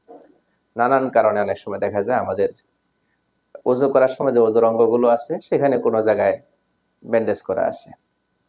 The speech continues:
বা অনেক সময় দেখা যায় হাসপাতালে ভর্তি অবস্থায় থাকলে ক্যানোলা, ক্যানোলা লাগায় হাতের মধ্যে, বারবার স্যালাইন পুশ করতে হয়। তো কি করে রাখে? তো এটার উপর কি থাকে? কসটেপ থাকে না, অনেকটা জায়গা নিয়ে থাকে।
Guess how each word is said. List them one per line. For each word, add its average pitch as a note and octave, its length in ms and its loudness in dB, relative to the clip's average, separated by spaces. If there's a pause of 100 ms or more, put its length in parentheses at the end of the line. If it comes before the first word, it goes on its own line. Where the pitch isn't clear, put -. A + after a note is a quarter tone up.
(580)
বা D#3+ 80 4
অনেক E3 180 4
সময় D#3 220 -2
দেখা C3+ 240 2
যায় B2 220 0
হাসপাতালে A2 720 -4 (720)
ভর্তি G#2 280 -4
অবস্থায় A2 340 0
থাকলে G#2+ 300 -6
ক্যানোলা, B2+ 560 0
ক্যানোলা A#2+ 300 0
লাগায় F#2 280 -6 (140)
হাতের - 220 -10
মধ্যে, - 240 -18 (520)
বারবার G#2 300 2
স্যালাইন G#2 320 -2
পুশ G2+ 180 -8
করতে G2+ 260 -8
হয়। F#2+ 200 -6 (720)
তো A2+ 60 -18
কি A#2+ 160 -12
করে A#2+ 180 2
রাখে? G2 260 -2 (1300)
তো C3 60 -6
এটার D3+ 320 2
উপর D3+ 200 2
কি D3+ 100 -4
থাকে? G2 300 -6 (880)
কসটেপ - 380 -6
থাকে C3+ 220 -2
না, C#3 260 -4 (400)
অনেকটা B2+ 280 -2
জায়গা A#2+ 240 2
নিয়ে G#2+ 180 -4
থাকে। - 280 -16